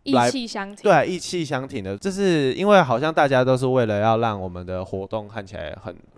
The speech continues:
Speaker 1: 完整，或是很怎样，
Speaker 2: 嗯。
Speaker 1: 所以我觉得大家都算蛮肯付出心力的。
Speaker 2: 嗯，嗯，嗯。
Speaker 1: 嗯。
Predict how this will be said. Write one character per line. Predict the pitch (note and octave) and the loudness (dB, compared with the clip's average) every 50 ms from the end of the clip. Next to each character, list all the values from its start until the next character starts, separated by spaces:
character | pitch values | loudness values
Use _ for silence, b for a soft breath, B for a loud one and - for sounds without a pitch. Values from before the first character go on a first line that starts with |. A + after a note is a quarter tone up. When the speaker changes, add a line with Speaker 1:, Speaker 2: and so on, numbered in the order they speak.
| - - | -10 -6
Speaker 1:
完 | - F#2+ F#2+ G#2 G#2 | -6 -6 -6 -6 -10
整， | - - - - _ _ _ _ - B2 | -8 -8 -10 -10 _ _ _ _ -10 -8
或 | A#2 | -6
是 | A2+ A2+ A2+ G#2+ | -6 -6 -6 -8
很 | G2 F#2+ F#2+ | -8 -8 -8
怎 | F#2+ | -10
样， | G2 G2+ | -10 -8
Speaker 2:
嗯。 | |
Speaker 1:
所 | G#2 B2+ | -4 -2
以 | C3+ | -2
我 | A#2+ A2 | -2 -2
觉 | G2+ A2 | -4 -8
得 | A2 | -10
大 | A2 A#2+ A#2 G#2+ | -8 -8 -8 -8
家 | A2 G#2 G2+ | -8 -10 -8
都 | G2+ G2+ G2+ | -8 -10 -10
算 | - A#2 G2 | -10 -12 -10
蛮 | F2+ F#2 F#2+ | -10 -12 -14
肯 | G2 - F2 F#2 | -14 -18 -20 -20
付 | F#2 - G2+ | -18 -18 -18
出 | - - F#2+ | -16 -16 -18
心 | F2+ - - - - | -18 -18 -20 -20 -20
力 | - - - | -20 -20 -20
的。 | - - - _ - | -20 -20 -20 _ -16
Speaker 2:
嗯， | |
嗯， | C#4 C4+ B3+ A#3+ A#3 A3+ G#3+ G#3+ G#3+ | -14 -12 -12 -12 -12 -12 -14 -14 -14
嗯。 | |
Speaker 1:
嗯。 | - - G#2+ - - E2 | -14 -14 -14 -16 -18 -20